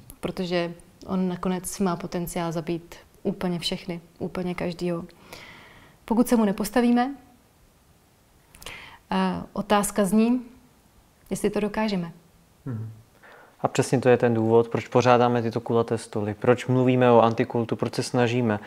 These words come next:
Speaker 2: veřejnosti předkládat informace o tom, co se reálně odehrává a jak to můžeme řešit. My se tady snažíme, opravdu doporučujeme každému člověku, ať si porovná narrativy, které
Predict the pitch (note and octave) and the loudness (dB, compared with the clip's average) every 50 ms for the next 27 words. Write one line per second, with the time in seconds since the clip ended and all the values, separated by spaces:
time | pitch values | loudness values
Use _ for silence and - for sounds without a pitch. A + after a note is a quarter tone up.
0 | - - _ - A#2+ B2+ B2+ B2 C3+ C3 B2 A#2 G#2+ G#2 - - A2+ G2+ - C#3 | -18 -20 _ 6 10 10 12 12 10 6 6 4 0 -2 -2 -4 -4 0 2 2
1 | C3 - - - C3 B2 A2 G#2 G2+ G2 - - - C#3 C3 - - C3+ A#2+ C3 | 2 2 4 4 4 4 4 2 0 -2 -4 -4 -2 -2 -2 2 0 2 2 2
2 | B2 - - G#2 A2+ A2+ - A#2 G#2+ - A2 - - B2 A#2 A#2+ A#2+ A#2+ A#2+ A#2+ | 0 0 0 0 0 0 0 -2 -2 -2 -6 -4 0 0 2 2 2 2 0 0
3 | A#2 A2 A2 G#2+ A2 A2 A2 A2 A2 A2 G#2+ A2 A2 - - - - - - A#2+ | 0 0 0 0 -2 -2 -2 -2 -2 0 -2 -2 -4 -4 -10 -16 -8 -2 0 4
4 | A#2 A#2+ B2+ C3+ C3 - - C3 A#2+ A#2+ A#2+ A2+ B2 A#2+ A#2+ A#2 G#2+ A2 G#2 - | 6 6 6 6 4 2 2 2 4 4 2 0 0 2 2 0 0 -2 -4 -6
5 | - G#2 G2 - - - - - _ - C3 A2+ C3 C3+ B2+ C#3 C3+ C3+ C3 - | -8 -10 -12 -14 -18 -20 -20 -18 _ -4 -4 0 0 4 4 6 6 6 4 2
6 | - C3 B2 B2 A#2 A2+ B2+ B2+ A2+ G#2 G#2 B2 C3 - D3+ C#3+ C#3 C#3+ C#3 C3+ | 2 2 4 4 4 4 2 0 2 2 2 2 6 8 8 8 10 8 8 8
7 | C3+ - C#3 C3 B2 A#2 - C#3 B2 B2+ B2 - D3 D3+ C#3+ D3+ F3+ E3+ D#3+ D3 | 8 8 8 6 6 6 4 4 4 4 4 6 6 6 8 8 6 8 6 4
8 | - - C#3 C3 B2 B2+ B2 - - G2 - - - - - - - C#3 C3+ - | 4 4 4 4 4 2 0 0 -6 -6 -6 -8 -14 -14 -4 6 8 8 8 8
9 | - E3+ E3 E3+ - - F3+ E3+ E3+ E3+ D#3+ C3+ B2+ A#2 G#2+ G2+ G2 G2 A2 - | 6 6 6 6 10 12 12 12 12 12 12 12 8 4 4 4 2 0 -2 -6
10 | - _ _ - B2 B2+ C3 C#3 C#3+ C#3+ C#3+ C#3 C#3 - B2 A2+ G2 G#2 G#2+ G#2 | -16 _ _ 2 6 8 10 10 12 10 10 8 6 4 2 2 4 4 2 2
11 | - - C3+ C3+ C3 C3+ B2+ | 2 8 8 12 12 12 10